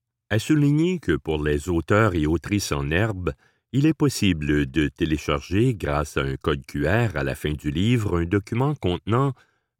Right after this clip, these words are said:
les petits ateliers d'écriture de Joe Hostlant. Six ateliers ludiques s'y retrouvent, où l'autrice a misé sur le plaisir et les joies que peut apporter l'écriture.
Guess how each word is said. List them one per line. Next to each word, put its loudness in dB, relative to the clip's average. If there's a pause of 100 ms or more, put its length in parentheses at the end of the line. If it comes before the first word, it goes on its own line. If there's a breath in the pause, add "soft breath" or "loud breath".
les 4
petits 0
ateliers 2
d'écriture 0
de 0
Joe 2
Hostlant. 0 (1160)
Six 0
ateliers 2
ludiques -2
s'y 0
retrouvent, 0 (220)
où -2
l'autrice -2
a 0
misé -2
sur -4
le -2
plaisir -2
et 2
les 2
joies 0
que -6
peut -4
apporter -4
l'écriture. -6